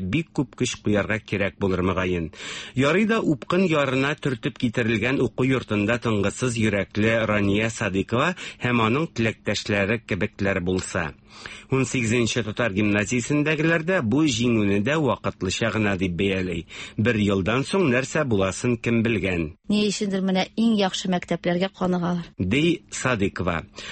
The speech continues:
Speaker 1: Август ахыры, билгеле булганча, яңа уку елына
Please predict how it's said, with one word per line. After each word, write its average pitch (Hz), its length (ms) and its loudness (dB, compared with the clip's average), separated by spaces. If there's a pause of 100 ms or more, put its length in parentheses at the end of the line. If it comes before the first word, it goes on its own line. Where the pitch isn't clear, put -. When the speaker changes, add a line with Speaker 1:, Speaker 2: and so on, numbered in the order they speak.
(180)
Speaker 1:
Август 202 460 2
ахыры, 196 280 2
билгеле 139 400 2
булганча, 160 480 2
яңа 127 400 2
уку 131 320 0
елына 113 480 2